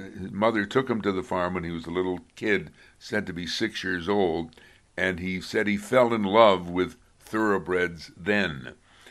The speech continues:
At fifteen, he was hired as an apprentice,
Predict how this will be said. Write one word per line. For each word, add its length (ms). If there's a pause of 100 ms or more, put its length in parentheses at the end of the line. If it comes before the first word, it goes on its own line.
(200)
At 180
fifteen, 920
he 160
was 160
hired 480
as 220
an 100
apprentice, 680